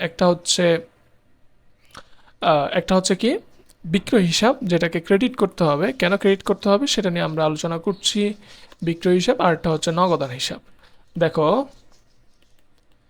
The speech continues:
আমি দুইটা হিসাব লিখলাম, এখন এই দুইটা হিসাবকে আমার ডেবিট এবং ক্রেডিট বিশ্লেষণ করতে হবে। ডেবিট এবং ক্রেডিট বিশ্লেষণ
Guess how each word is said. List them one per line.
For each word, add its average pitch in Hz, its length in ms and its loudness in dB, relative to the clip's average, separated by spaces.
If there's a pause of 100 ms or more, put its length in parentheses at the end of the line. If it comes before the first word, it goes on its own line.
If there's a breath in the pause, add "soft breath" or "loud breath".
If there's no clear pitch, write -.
(580)
আমি 226 120 4
দুইটা 226 200 2
হিসাব 220 260 0 (100)
লিখলাম, 185 260 -2 (360 loud breath)
এখন 208 420 -2
এই 240 220 4
দুইটা 226 180 2
হিসাবকে 208 420 0
আমার 170 280 0
ডেবিট 247 280 4
এবং 180 240 2
ক্রেডিট 165 320 0
বিশ্লেষণ 160 380 -2
করতে - 340 -4
হবে। 156 160 0
ডেবিট 226 300 0
এবং 214 260 0
ক্রেডিট 185 340 -2
বিশ্লেষণ 262 340 -4